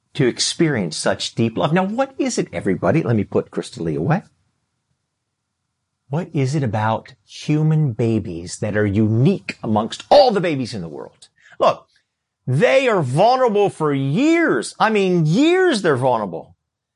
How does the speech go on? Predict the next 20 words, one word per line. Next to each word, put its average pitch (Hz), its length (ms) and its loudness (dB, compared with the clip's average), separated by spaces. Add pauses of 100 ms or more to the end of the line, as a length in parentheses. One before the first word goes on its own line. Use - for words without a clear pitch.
(100)
Look 285 180 0
at 190 140 0
horses. 277 520 0
Horses 294 540 -2
are 208 100 4
almost 226 440 2
born 208 440 2
running. 175 500 0 (380)
Or - 120 2
baby 262 480 2
sea 285 360 0
turtles, 233 540 2
man, 214 240 0
they 247 120 2
just 226 300 0
sprint 220 340 -2
off 233 260 4
into 226 200 -2
the 226 200 0
ocean. 214 540 -2